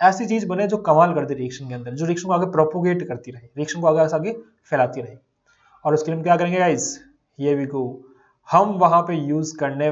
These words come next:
वाले हैं एक brand new सीएल टू molecule। जी हाँ, एक brand new सीएल two molecule अगर वहां पे हम यूज करेंगे तो उससे क्या बनेगा?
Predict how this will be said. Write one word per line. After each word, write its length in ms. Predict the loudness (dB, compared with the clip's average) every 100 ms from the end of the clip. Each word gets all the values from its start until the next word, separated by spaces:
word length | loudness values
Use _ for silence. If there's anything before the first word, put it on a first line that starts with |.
| 2
वाले 260 | 2 4
हैं 100 | 0
एक 120 | -2 -6 -10 2
brand 440 | 4 6 2 -2
new 240 | -6 -6 -8
सीएल 400 | -8 -4 -4 -4
टू 180 | -4 -6 -2
molecule। 500 | -2 -2 -2 -8 -12 _ _ _
जी 140 | -4 -2
हाँ, 140 | -2 -6 -16 _ _ _ _ -20 _ _ _
एक 160 | -6 0
brand 260 | 4 4 4
new 160 | -2
सीएल 280 | -2 2 2
two 80 | 2
molecule 320 | 2 2 2
अगर 120 | 4
वहां 140 | 4 4
पे 80 | 2
हम 120 | -2
यूज 200 | -2 2
करेंगे 300 | 2 2 0
तो 100 | -4
उससे 180 | -4 2
क्या 140 | 4
बनेगा? 360 | 4 2 4